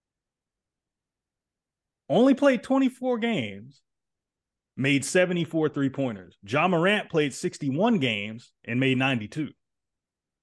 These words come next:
So that, that, that's how important that the three-point shot is,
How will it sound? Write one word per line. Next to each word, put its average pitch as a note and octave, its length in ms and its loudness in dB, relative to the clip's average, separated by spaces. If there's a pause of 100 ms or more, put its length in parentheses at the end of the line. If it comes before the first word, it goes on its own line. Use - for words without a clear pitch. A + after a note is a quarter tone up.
(240)
So C3+ 180 0
that, C#3+ 240 2
that, C#3+ 240 0
that's D3+ 200 0
how D3+ 280 -2
important C3 680 -4
that A#2 180 -4
the A#2 80 -16
three-point C3 460 -2
shot B2+ 360 -2
is, A#2 460 -4